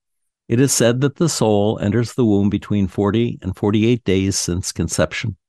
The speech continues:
Then it takes another forty to forty-two days for it to tether itself to the fetus. It takes it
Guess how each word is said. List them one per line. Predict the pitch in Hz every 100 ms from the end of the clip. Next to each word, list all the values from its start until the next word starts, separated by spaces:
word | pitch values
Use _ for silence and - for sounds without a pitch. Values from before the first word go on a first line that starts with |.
| _ _ _ _ _
Then | - 131
it | 143
takes | 131 123
another | 113 127 139
forty | 107 - 98 104
to | 101
forty-two | 90 113 101 92 185
days | 160 95 92 104 - _ _ _ _
for | - 135
it | 139
to | -
tether | - 147 160 107
itself | 90 - 87 -
to | 98
the | 98
fetus. | - 131 - 113 - - _ _ _ _ _
It | -
takes | - 156 -
it | 143